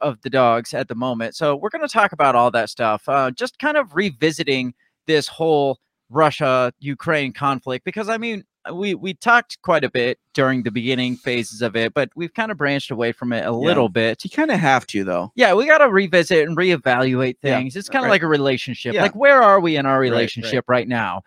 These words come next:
Speaker 1: Are things going good? Are things a little rocky?
Speaker 2: Yeah,
Speaker 1: Like,
Speaker 2: what are we?
Speaker 1: yeah.
Speaker 2: Are we a war? Are we a conflict?
Speaker 1: <laughs> How can we make this, this a little bit smoother for all of us? Tired of one-handed date night. <laughs> It's my
Speaker 2: <laughs>
Speaker 1: latest,
Speaker 2: What?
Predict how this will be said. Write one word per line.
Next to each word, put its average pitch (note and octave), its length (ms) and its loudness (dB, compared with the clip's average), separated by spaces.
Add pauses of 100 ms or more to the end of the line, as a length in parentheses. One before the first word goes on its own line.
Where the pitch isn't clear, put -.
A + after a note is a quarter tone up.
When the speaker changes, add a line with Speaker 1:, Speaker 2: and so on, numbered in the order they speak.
(200)
Speaker 1:
Are F3+ 100 2
things A#3 320 -4
going G3+ 260 0
good? A3+ 280 2
Are F3 140 2
things D3+ 360 -8
a C3+ 180 -4
little B2+ 340 -2
rocky? F#3+ 360 2 (220)
Speaker 2:
Yeah, C#3 60 0
Speaker 1:
Like, B2+ 160 2
Speaker 2:
what G#3 180 2
are C3 220 4
we? A2 300 -8
Speaker 1:
yeah. E3+ 200 4
Speaker 2:
Are - 60 0
we C4+ 80 0
a B3+ 80 6
war? A#3 540 4
Are C#3+ 100 2
we C#3 140 2
a B2 40 -2
conflict? D#3 840 0
Speaker 1:
<laughs> - 20 -18
How C4 180 2
can B3+ 220 -6
we G#3+ 140 -8
make F3 280 -4
this, - 460 -4
this C#3+ 360 -10
a C#3 80 -8
little C3 220 -6
bit A#2 140 -10
smoother A#2 420 -8
for G#2 220 -6
all G2+ 180 0
of F#2+ 100 -10
us? E2+ 240 -6 (320)
Tired C4 320 -4
of D3+ 160 -4
one-handed D3+ 680 -6
date - 300 -6
night. G#2 300 -6
<laughs> - 100 -8 (2000)
It's - 180 0
my D#3 140 4
Speaker 2:
<laughs> - 0 -
Speaker 1:
latest, D#3+ 340 0
Speaker 2:
What? G3 140 2